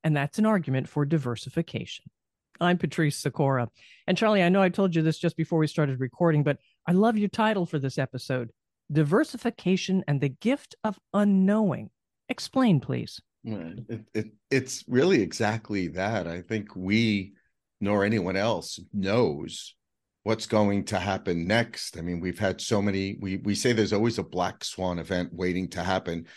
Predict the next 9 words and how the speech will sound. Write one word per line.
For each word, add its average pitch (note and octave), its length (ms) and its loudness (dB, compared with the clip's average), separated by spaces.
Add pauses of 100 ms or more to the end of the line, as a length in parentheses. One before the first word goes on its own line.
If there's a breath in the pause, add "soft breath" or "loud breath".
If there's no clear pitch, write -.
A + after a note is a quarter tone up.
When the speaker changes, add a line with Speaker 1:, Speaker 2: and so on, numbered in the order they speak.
(320 loud breath)
Speaker 2:
We B2+ 120 6
just B2 260 2
don't G2+ 200 0
know F#2+ 120 0
when F2 300 -2
it A#2+ 80 0
will A2+ 140 -2
happen, A#2+ 640 -2 (760)
um, D2+ 240 -10